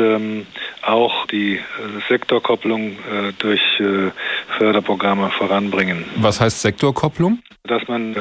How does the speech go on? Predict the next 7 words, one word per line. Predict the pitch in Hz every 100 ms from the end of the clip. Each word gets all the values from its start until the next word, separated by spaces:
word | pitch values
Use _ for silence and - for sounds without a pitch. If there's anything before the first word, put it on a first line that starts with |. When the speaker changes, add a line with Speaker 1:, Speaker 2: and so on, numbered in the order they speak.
| -
Speaker 1:
Strom | - 120 127 135 117
im | 98
Verkehr, | 104 - 117 156 123
eben | 120
für | 113 117
die | 110 104 90 -
Elektroautos, | 117 117 - 120 113 120 120 127